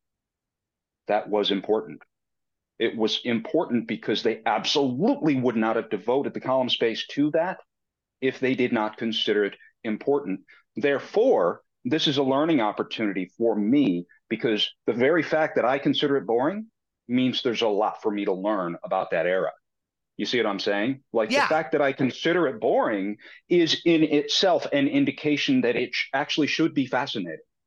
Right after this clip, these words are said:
Speaker 1: Likewise, the whole thing about the paranoia over bad milk in the nineteen teens.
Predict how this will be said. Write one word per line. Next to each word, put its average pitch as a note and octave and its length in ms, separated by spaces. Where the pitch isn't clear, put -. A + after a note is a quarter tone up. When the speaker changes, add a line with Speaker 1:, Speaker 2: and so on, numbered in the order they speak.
Speaker 1:
Likewise, D3+ 720
the C3 80
whole B2+ 320
thing C3 220
about A2+ 360
the F2 520
paranoia A2 760
over G2 300
bad F#2 320
milk F#2 500
in F#2+ 120
the F#2+ 80
nineteen G2 480
teens. F#2+ 580